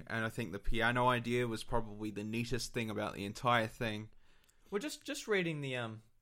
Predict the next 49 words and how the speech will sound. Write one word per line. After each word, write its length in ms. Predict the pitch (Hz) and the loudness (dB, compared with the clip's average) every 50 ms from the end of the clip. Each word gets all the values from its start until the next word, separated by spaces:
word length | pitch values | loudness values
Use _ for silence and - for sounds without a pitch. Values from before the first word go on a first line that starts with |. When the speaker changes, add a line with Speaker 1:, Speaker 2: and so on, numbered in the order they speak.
| _ _ - - - | _ _ -20 -20 -20
Speaker 2:
I'm 180 | - - - | -18 -18 -16
just 60 | - | -12
gonna, 200 | - 160 117 104 113 - - - - - - - - - | -10 -10 -8 -10 -10 -12 -16 -18 -16 -16 -16 -16 -10 -6
just 180 | - 226 - - | -4 -2 2 6
reading 340 | 226 202 190 180 160 151 143 | 6 8 8 6 4 4 4
the, 260 | 139 135 131 127 127 | 4 6 6 6 6
uh, 160 | 120 117 113 113 110 - - - - - - - | 6 6 4 2 -2 -8 -18 -20 -20 -14 -8 -4
the 60 | 127 | 2
ways 240 | 117 127 127 127 117 | 6 6 6 6 4
the 60 | 120 104 | 0 -4
Joy-Cons 440 | - 117 120 123 - 135 120 117 | -2 0 -2 0 -2 -4 -4 -4
are 40 | 113 | -4
used 280 | 110 107 104 107 - - | -4 -4 -4 -4 -4 -6
on 60 | 104 | -8
this 200 | 98 98 98 - | -8 -8 -8 -8
is 100 | 104 95 | -10 -8
just, 260 | - 110 101 - - | -6 -6 -6 -4 -2
like, 240 | 110 98 90 - - | -2 -2 -2 -4 -6
brilliant. 300 | 113 107 101 98 87 - - - - - - - - - - - - - - | -6 -6 -6 -6 -8 -12 -14 -18 -20 -20 -20 -20 -20 -20 -20 -20 -18 -8 -2
Like, 160 | 117 123 120 | -2 0 2
it, 160 | 139 139 135 - | 0 0 0 -2
it 140 | - 139 139 | -4 -4 -4
uses 400 | 139 147 143 147 131 135 120 - | -2 -2 -4 -2 -4 -4 -8 -8
the, 220 | - 123 120 113 - | -8 -8 -8 -8 -4
the, 260 | - 120 117 117 - - | -2 -2 -2 -2 -2 -4
the 120 | - 120 113 | -2 0 2
A 160 | 110 110 110 | 2 4 4
R 160 | 113 113 113 | 2 2 0
camera 420 | 117 - - 113 120 123 120 123 120 - - | 0 -2 -4 -4 -2 -2 -4 -4 -6 -8 -8
to 80 | - 127 | -8 -6
do, 320 | 107 107 117 113 113 113 110 - - - - - - - | -4 -4 -2 -2 -2 -4 -4 -8 -14 -20 -20 -20 -12 -6
like, 180 | - 101 92 - - - | -4 -4 -4 -4 -6 -6
the 100 | - 107 | -6 -6
piano. 440 | - - 113 101 107 110 131 175 208 - - - - - - - - - - - | -4 -4 -2 -2 -2 0 -2 -4 -4 -8 -12 -14 -14 -14 -14 -12 -12 -12 -10 -8
Like, 160 | - 104 - | -8 -8 -6
you 80 | 117 113 | -6 -8
put 220 | 113 - - 135 | -8 -6 -4 -4
it 60 | - | -4
in 100 | - 120 | -4 -4
the 60 | 113 101 | -6 -4
back, 340 | 95 107 107 151 202 202 - | -2 0 0 0 -2 -4 -6
I'm 100 | 135 117 | -8 -6
like, 140 | 120 - - | -6 -6 -4
"That's 360 | 190 202 170 - - - - | -4 -4 -4 -4 -8 -10 -4
awesome." 460 | - 120 151 196 214 - - 185 87 - - - - - - - - - | -2 2 2 2 2 0 -6 -10 -12 -14 -16 -20 -20 -20 -20 -16 -2 2
Speaker 1:
Yeah, 180 | 190 214 120 | 4 4 4
Speaker 2:
I 20 | 147 135 - - | 4 0 -4 -6
was, 100 | - | -6
Speaker 1:
yeah. 60 | 107 | -6